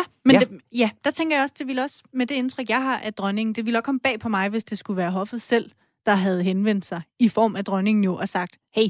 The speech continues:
Speaker 1: kan jeg ikke lige få et skud
Speaker 2: Ja, det vil,
Speaker 1: vaccine
Speaker 2: det vil
Speaker 1: og
Speaker 2: jeg
Speaker 1: komme lidt
Speaker 2: også,
Speaker 1: foran
Speaker 2: øh,
Speaker 1: i køen?" Det ku-, havde jeg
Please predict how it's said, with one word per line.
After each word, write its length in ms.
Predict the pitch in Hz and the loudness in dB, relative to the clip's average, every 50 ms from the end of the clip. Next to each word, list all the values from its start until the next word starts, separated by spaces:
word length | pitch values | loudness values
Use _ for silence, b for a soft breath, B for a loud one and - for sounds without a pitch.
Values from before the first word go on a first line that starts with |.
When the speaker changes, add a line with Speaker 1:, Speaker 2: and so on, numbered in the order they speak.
| - - _ _ - | 2 -4 _ _ -6
Speaker 1:
kan 100 | - 208 | -2 -2
jeg 120 | 190 185 196 | 0 0 0
ikke 120 | 208 220 | -2 -4
lige 60 | 208 - | -4 -4
få 100 | - 196 | -6 -6
et 120 | - - | -8 -6
skud 180 | - - 196 196 - | -6 -6 -4 2 4
Speaker 2:
Ja, 100 | 113 104 - | 4 4 6
det 140 | - 160 147 | 4 4 6
vil, 60 | 156 | 6
Speaker 1:
vaccine 420 | 147 - 233 220 233 226 220 226 160 | 6 6 6 6 8 8 8 8 8
Speaker 2:
det 100 | 156 139 | 8 6
vil 140 | 143 131 - | 4 4 6
Speaker 1:
og 100 | 214 208 | 4 4
Speaker 2:
jeg 100 | - - | 6 6
Speaker 1:
komme 160 | 214 196 208 | 6 6 6
lidt 80 | 214 | 4
Speaker 2:
også, 60 | 208 - | 6 6
Speaker 1:
foran 180 | 226 220 220 | 6 6 8
Speaker 2:
øh, 40 | 226 | 6
Speaker 1:
i 40 | 220 | 4
køen?" 300 | - - 226 190 202 208 - | 2 2 2 2 2 0 -2
Det 80 | 269 254 - - | -2 -4 -4 -10
ku-, 100 | - - - | -14 -10 -4
havde 160 | 190 226 214 | -2 -2 0
jeg 100 | 208 196 | 0 -2